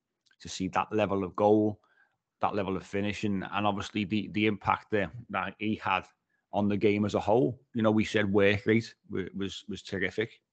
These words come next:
Uh, we know we get that with, with Jack Harrison, like, like you say. He's, he's been under Bielsa and was under Bielsa for, for a while at Leeds, so he knows exactly what, what in, to play the, an intensity is all about. Um,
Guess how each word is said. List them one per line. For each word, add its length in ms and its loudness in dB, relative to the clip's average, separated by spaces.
Uh, 80 -6
we 100 -2
know 180 0
we 140 0
get 220 -4
that 160 -6
with, 280 -6
with 100 -6
Jack 260 -6
Harrison, 560 -4
like, 240 -8
like 160 -4
you 80 -6
say. 300 -4
He's, 340 -8
he's 180 -4
been 200 0
under 180 0
Bielsa 480 -2
and 180 -2
was 160 0
under 160 -2
Bielsa 320 -2
for, 200 -4
for 140 -4
a 40 2
while 300 6
at 100 0
Leeds, 360 0
so 280 0
he 220 -2
knows 500 -2
exactly 420 -4
what, 300 0
what 120 0
in, 120 -2
to 120 -8
play 240 4
the, 420 2
an 80 0
intensity 640 -2
is 120 0
all 200 2
about. 340 2
Um, 580 -4